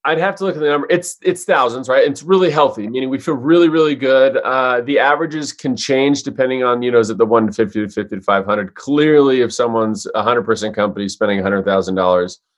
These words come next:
you know, there's two hundred to three hundred bips. So you can do the math, right? Like, now, there's a lot that we have to account for, though, right? What people don't forget is we are giving rewards back to our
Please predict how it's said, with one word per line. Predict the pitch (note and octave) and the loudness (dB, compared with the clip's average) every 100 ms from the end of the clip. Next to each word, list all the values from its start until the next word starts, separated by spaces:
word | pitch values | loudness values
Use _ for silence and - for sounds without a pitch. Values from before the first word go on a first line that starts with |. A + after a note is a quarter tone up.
| _ | _
you | - A2+ | -8 0
know, | A#2+ | 0
there's | A2 G2+ | 0 -6
two | - | 0
hundred | A2 G#2 | 0 0
to | F#2 | -4
three | - G2+ | -6 -2
hundred | F#2+ F2 | -2 0
bips. | F#2+ F2+ | 0 0
So | - | 0
you | D3 | -2
can | F3 | 0
do | C#3 | 0
the | G2+ | 0
math, | F2 D2 - | -2 -8 -8
right? | G2+ A#2 - | 0 2 4
Like, | A#2 G#2+ _ _ _ _ - | 2 0 _ _ _ _ -2
now, | E3+ C3+ - _ _ F3+ | 0 0 -2 _ _ -4
there's | F3+ | -2
a | F#3 | 0
lot | F#3+ G3 | 2 2
that | F3+ | 2
we | F#3 | 2
have | F3+ | 0
to | - | 0
account | D3+ - E3+ D#3+ | -12 -2 0 0
for, | D3 B2+ | -2 -2
though, | G#2+ G2+ | 0 4
right? | A2+ A#2 | 2 2
What | B2 | -4
people | C3 C#3 C3+ | -6 -6 -2
don't | C#3 B2+ | -2 -2
forget | A#2+ B2 | -4 0
is | B2 G2+ | 0 0
we | G2+ A#2+ | -4 0
are | B2 | 0
giving | B2 B2+ | 0 -6
rewards | B2+ B2 B2+ C#3 D3 A2 | -6 -6 -2 2 2 2
back | A2+ G2+ G2 | 0 -2 0
to | G#2 | 0
our | G2 F#2 F2+ F2 | 2 2 0 -4